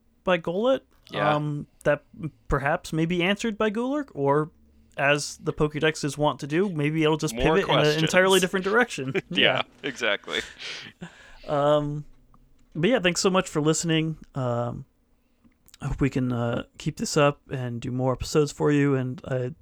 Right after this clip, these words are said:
Speaker 1: I'd like to do more, uh, more video stuff. I know I, I wanna play more Crystal Clear, um, with Will. Uh, there's, we've been uploading the vods to YouTube, but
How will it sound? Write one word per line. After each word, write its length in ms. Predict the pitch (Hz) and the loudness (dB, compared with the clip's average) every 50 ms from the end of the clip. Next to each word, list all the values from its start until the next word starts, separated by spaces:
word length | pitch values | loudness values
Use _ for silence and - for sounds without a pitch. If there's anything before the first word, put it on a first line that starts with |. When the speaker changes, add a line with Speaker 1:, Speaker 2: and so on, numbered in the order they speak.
| - - | -8 -6
Speaker 1:
I'd 120 | 151 139 151 | -2 0 2
like 120 | 190 185 - | 2 2 0
to 60 | 170 | -2
do 120 | 151 156 | -2 0
more, 440 | 151 151 151 151 151 151 151 151 151 | 2 4 4 4 6 6 6 4 4
uh, 260 | 147 143 139 143 139 | 4 4 4 2 0
more 160 | - 151 147 | 0 0 0
video 280 | 139 143 147 160 160 160 | 0 2 2 2 2 2
stuff. 480 | 151 - - 170 165 170 170 - - - | 0 0 0 2 2 2 2 -2 -6 -8
I 100 | - 139 | -6 -6
know 500 | 135 135 135 135 131 131 127 123 127 - - | -4 -4 -4 -4 -4 -6 -8 -8 -10 -12 -14
I, 60 | - | -16
I 20 | 113 - _ _ _ _ _ - - - - - - - - - - - - - | -16 -16 _ _ _ _ _ -20 -20 -20 -20 -20 -20 -20 -20 -20 -20 -20 -12 -4
wanna 180 | - 160 151 139 | 0 2 2 2
play 140 | - 160 147 | 2 0 2
more 180 | 147 139 135 | 2 2 0
Crystal 340 | 131 - - 147 - - 135 | 0 0 -2 -2 0 -2 -4
Clear, 480 | - - 156 151 151 147 151 151 160 - - - _ _ _ _ _ _ - | -4 0 2 2 4 4 2 2 0 -4 -12 -20 _ _ _ _ _ _ -10
um, 500 | 143 135 131 131 127 127 127 123 131 131 - _ _ _ _ _ _ _ _ _ _ - | -8 -6 -6 -6 -6 -8 -10 -10 -12 -14 -16 _ _ _ _ _ _ _ _ _ _ -18
with 160 | 147 - - | -18 -14 -6
Will. 420 | 147 143 143 143 143 143 147 147 _ _ _ _ _ _ - | -2 -2 0 0 0 -2 -4 -8 _ _ _ _ _ _ -16
Uh, 380 | - 131 120 117 113 117 113 113 123 131 _ _ _ _ _ _ _ _ _ _ _ - | -14 -12 -12 -12 -12 -12 -14 -16 -18 -20 _ _ _ _ _ _ _ _ _ _ _ -8
there's, 500 | 139 131 127 127 123 123 - - - - _ _ _ _ | -6 -6 -6 -6 -6 -8 -12 -14 -14 -18 _ _ _ _
we've 220 | - 165 160 156 - _ _ _ _ - | -10 -8 -8 -8 -10 _ _ _ _ -8
been 160 | 165 180 180 | -6 -4 -4
uploading 580 | 170 170 - 175 170 165 170 170 170 165 156 | -4 -4 0 0 0 0 0 -2 -2 -4 -4
the 80 | 156 156 | -6 -4
vods 380 | 135 147 147 156 156 156 151 - | 0 2 4 4 4 2 0 -6
to 100 | - 147 | -10 -8
YouTube, 460 | 135 147 143 - - 156 147 147 139 - | -8 -8 -8 -8 -6 -6 -6 -6 -6 -8
but 160 | 127 120 | -10 -12